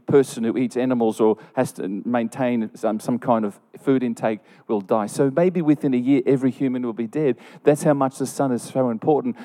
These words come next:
Can I just get across to you this morning the reality? If we don't have the sun, don't take, if you can get a,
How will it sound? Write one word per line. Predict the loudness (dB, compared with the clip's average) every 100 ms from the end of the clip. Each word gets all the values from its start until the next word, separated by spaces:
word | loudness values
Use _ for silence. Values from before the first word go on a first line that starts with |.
| -12 -2
Can | 0
I | 0
just | 0 -2
get | -2
across | -2 -2 -4 -4
to | -2
you | -2
this | -2 -4
morning | -2 0 0
the | -2
reality? | -2 0 2 0 0 -4 -4 -12 -6
If | -4
we | 2
don't | 2 4
have | 2 0
the | -2
sun, | 0 0 2
don't | 2 2
take, | 2 0 0 -2
if | -2
you | -2
can | -2 4
get | 6
a, | 6